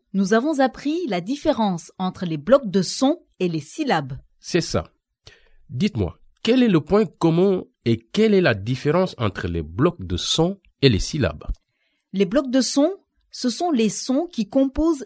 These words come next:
Speaker 1: chaque mot d'une langue. C'est l'unité de son la plus petite d'un mot. Les syllabes,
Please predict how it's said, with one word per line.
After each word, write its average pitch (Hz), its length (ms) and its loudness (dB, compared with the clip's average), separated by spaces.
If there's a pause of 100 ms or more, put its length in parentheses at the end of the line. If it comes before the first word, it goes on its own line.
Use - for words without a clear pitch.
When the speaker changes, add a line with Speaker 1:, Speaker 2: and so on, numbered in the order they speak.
Speaker 1:
chaque - 420 -4
mot 269 440 2
d'une 170 240 -2
langue. 156 480 0 (340)
C'est 208 200 0
l'unité 254 540 2
de 190 180 0
son 254 420 -2
la 175 160 -2
plus 185 160 -10
petite - 640 -8 (100)
d'un 170 180 -2
mot. 190 360 0 (600)
Les 185 160 2
syllabes, 226 560 0